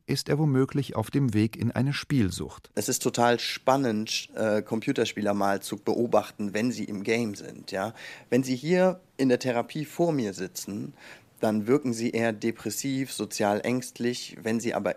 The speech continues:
Speaker 2: ins Spiel gehen, dann sind sie plötzlich sehr sozial bestimmend, ja, kommandieren auch andere rum, dann sind sie oft sehr besserwisserisch, so latent narzisstisch geprägt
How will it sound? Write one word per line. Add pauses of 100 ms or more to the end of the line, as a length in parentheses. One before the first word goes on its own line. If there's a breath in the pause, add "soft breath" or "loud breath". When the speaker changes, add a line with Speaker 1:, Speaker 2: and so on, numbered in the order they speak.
(120)
Speaker 2:
ins
Spiel
gehen,
dann
sind
sie
plötzlich
sehr
sozial
bestimmend,
ja,
kommandieren
auch
andere
rum,
dann (280 loud breath)
sind
sie (560 loud breath)
oft
sehr
besserwisserisch,
so
latent
narzisstisch
geprägt